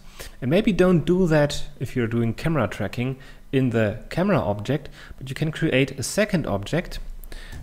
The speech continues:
call that, for example, mask. And now if I add a marker here, then these markers will be used to pick the color. And especially if you're using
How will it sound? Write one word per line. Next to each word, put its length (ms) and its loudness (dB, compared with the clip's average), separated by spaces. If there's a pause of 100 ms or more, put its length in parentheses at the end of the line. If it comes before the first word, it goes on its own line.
(120)
call 240 4
that, 180 4
for 140 -4
example, 400 -2
mask. 540 0 (280)
And 140 0
now 180 4
if 140 -2
I 160 4
add 180 0
a 40 -2
marker 380 0
here, 360 2 (560)
then 220 4
these 240 4
markers 460 2
will 120 2
be 120 0
used 420 2
to 80 -4
pick 420 -2
the 80 0
color. 420 0 (960)
And 100 4
especially 800 6
if 180 0
you're 100 4
using 680 4